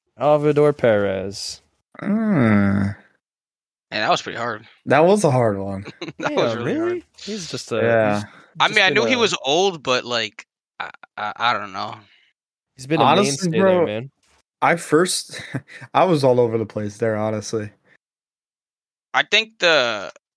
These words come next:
Speaker 3: the, um, stat that you said where his,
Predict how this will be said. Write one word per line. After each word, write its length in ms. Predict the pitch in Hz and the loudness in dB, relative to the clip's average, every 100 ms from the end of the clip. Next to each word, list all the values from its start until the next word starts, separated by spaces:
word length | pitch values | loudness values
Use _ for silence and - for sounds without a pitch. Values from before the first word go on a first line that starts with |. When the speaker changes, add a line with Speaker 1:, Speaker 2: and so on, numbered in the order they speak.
| _ - | _ -4
Speaker 3:
the, 380 | 117 107 104 110 | 0 0 -2 -2
um, 520 | 113 104 101 98 101 120 _ _ _ _ _ - | -2 -4 -8 -14 -20 _ _ _ _ _ _ -8
stat 320 | - 127 143 | -4 0 0
that 60 | 165 | -2
you 100 | 151 | -6
said 220 | - 156 | -2 -2
where 220 | 143 123 | 0 -4
his, 280 | 117 107 98 | -4 -10 -16